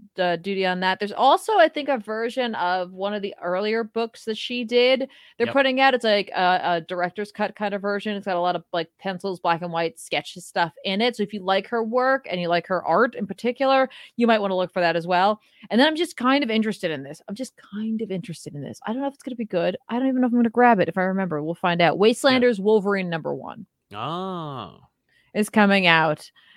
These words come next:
Speaker 1: Uh, it's the return of, of, to the wastelands of Old Man Logan.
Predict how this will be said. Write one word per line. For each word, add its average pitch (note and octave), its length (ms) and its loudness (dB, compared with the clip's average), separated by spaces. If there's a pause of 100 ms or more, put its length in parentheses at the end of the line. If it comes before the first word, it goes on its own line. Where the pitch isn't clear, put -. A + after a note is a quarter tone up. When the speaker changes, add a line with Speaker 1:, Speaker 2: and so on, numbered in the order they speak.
(100)
Speaker 1:
Uh, F#3+ 300 10
it's G3 140 -2
the A3 80 -2
return A#3+ 320 2
of, G#3 180 0
of, G3 380 0
to A3+ 100 0
the G#3 80 2
wastelands G3 460 0
of F3 80 -2
Old F3 160 -2
Man D#3 240 -8
Logan. - 320 -12